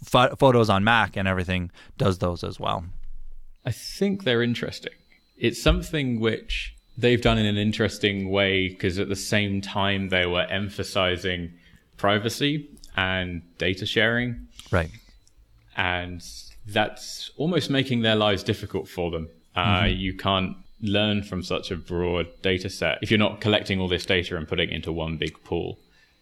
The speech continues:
Speaker 2: So
Speaker 1: Yeah, so everything's happening on device. That's
Speaker 2: Yeah, whi-
Speaker 1: important.
Speaker 2: which contrasts with everybody else who's doing this stuff, where it's definitely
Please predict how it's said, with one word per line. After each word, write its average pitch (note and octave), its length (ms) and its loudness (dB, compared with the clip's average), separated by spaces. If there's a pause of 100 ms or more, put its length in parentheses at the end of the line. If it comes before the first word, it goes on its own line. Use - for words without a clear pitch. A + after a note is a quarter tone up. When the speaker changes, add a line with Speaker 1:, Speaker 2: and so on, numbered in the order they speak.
(100)
Speaker 2:
So E2+ 600 0 (500)
Speaker 1:
Yeah, G#2 140 2
so A2+ 140 4
everything's C3 440 6
happening A2 400 4
on G2+ 260 2
device. F2 640 0 (540)
That's - 140 2
Speaker 2:
Yeah, - 80 6
whi- F#2 40 2
Speaker 1:
important. F2 480 0 (500)
Speaker 2:
which G#2+ 240 0
contrasts A2+ 600 2
with F#2 280 -4 (460)
everybody F#2+ 420 2
else A#2 240 2
who's G2 140 0
doing F2+ 260 2
this F2 200 -2
stuff, - 480 0
where E2+ 420 0
it's - 320 -6
definitely F2+ 920 -4